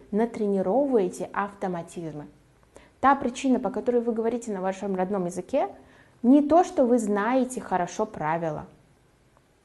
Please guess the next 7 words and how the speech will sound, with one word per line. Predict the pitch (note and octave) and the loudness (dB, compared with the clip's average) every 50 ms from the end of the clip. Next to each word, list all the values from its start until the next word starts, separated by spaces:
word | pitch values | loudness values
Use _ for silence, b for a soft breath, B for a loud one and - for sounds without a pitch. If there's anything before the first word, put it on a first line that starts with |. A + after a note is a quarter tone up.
| _ _ | _ _
Вы | G3 G3 A3 A#3 | -2 2 4 4
научились | G#3+ G#3 G3+ G3+ G3+ - G#3 F#3+ D#3+ E3 | 4 4 2 0 0 0 0 0 0 -2
говорить | - F3 E3 D#3+ D#3+ D#3+ G3 B3+ D#4 - - - - _ _ | -2 -2 -2 0 0 -2 -2 -4 -4 -6 -12 -20 -20 _ _
на | E3+ E3 | -6 -4
вашем | E3 E3+ E3+ - F3+ E3 | -4 -4 -4 -6 -6 -4
родном | E3+ E3+ E3+ E3+ D#3+ D3+ | -4 -4 -4 -4 -6 -8
языке | D3+ D3+ D#3 D3+ - A3 B3+ D#4 | -8 -8 -10 -6 -2 -2 -2 -2